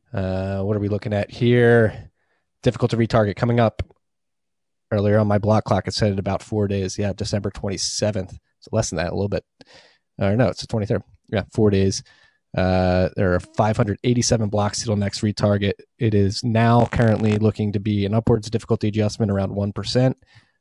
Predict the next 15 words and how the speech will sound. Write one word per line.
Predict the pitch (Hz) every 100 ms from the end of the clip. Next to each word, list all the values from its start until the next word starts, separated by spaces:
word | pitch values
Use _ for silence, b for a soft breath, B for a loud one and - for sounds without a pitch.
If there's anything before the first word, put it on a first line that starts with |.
| -
point | 107 90
nine | 95 101
percent, | - 120 104
according | 104 101 104
to |
Clark's | 107 101 -
dashboard. | 113 110 - 107 98 _ _ _
Blocks | 110 101 -
been | 104
coming | - 107 101
in | 101 98 b b b b -
around | 104 104 98 101 95 - -
nine | 107 110 104 104 101 _ _ _ -
minutes | 113 107 101 -
and | 120